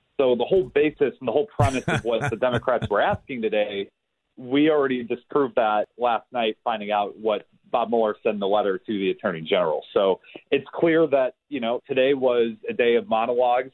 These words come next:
Speaker 1: for folks like Senator Hirono and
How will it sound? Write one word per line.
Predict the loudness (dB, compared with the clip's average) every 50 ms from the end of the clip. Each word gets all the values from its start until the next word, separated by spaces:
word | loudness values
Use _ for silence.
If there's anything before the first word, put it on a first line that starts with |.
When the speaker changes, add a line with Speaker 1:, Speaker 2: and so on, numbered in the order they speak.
| _
Speaker 1:
for | -8 -8 -2
folks | 0 0 0 0 0 -2 0
like | 0 0 0 -2 _
Senator | -4 -2 0 2 2 2 2
Hirono | 0 0 0 2 2 2 2 2 2 2 2 0 -2 _ _ _ _ _ _
and | -8 -8